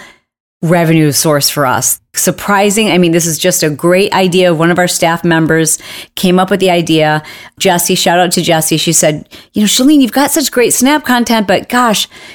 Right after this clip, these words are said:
I feel like if I miss a day, I've missed, like, some really valuable book that you were talking about or this incredible gadget you got on Amazon. I hate when I miss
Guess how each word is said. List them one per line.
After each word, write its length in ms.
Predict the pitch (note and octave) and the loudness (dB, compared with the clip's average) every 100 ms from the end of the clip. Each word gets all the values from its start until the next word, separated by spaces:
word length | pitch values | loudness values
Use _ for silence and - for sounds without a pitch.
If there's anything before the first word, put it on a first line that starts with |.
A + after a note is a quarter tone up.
| - | -6
I 140 | F#3 F#3 | -2 0
feel 240 | - B3+ | 0 0
like 140 | C4 G3+ | 2 2
if 100 | F#3 | 0
I 120 | E3+ | 2
miss 380 | F3+ B3 C4 - | 2 2 0 0
a 120 | E3 | -2
day, 760 | C3+ - A3 E4 D#4 A3 G3 G3 - - - | -4 -2 2 2 2 2 0 -2 -8 -12 -2
I've 180 | F#3+ F3+ | 0 2
missed, 380 | G#3+ A3 - - _ - | 2 0 -4 -10 _ -2
like, 340 | G3+ G3 - _ _ | -2 -2 -12 _ _
some 400 | - A#3+ G#3 F#3+ | -2 0 2 2
really 240 | C4+ C4 | 2 2
valuable 480 | G3+ A#3+ A3+ G#3+ G3+ | 2 2 2 2 2
book 300 | F#3+ F#4+ G4 | 0 0 0
that 100 | D#4+ | 0
you 140 | C#4+ C#4 | 0 0
were 80 | |
talking 440 | B3+ B3+ A3+ A3+ G#3 | 0 -2 -2 -2 0
about 440 | F#3 F#3 F3 F3 | 2 2 2 2
or 180 | - F3 | 2 0
this 220 | E3+ F3 | 0 0
incredible 520 | E3+ D#3+ A#3+ G#3 F3+ | -2 -2 0 2 2
gadget 500 | F3+ F3 E4+ C#4 A#3+ | 0 0 0 0 0
you 100 | A3+ | 0
got 180 | G#3 G#3+ | 2 2
on 120 | G3 | 2
Amazon. 540 | F#3+ F3 F3+ F3 E3+ E3+ | 2 0 0 2 2 2
I 180 | E3 D#3+ | 2 2
hate 340 | F#3 C#4+ C#4+ | 2 2 0
when 100 | A#3+ | 0
I 100 | G3+ | 2
miss 340 | F#3 F#3+ F3 | 4 4 0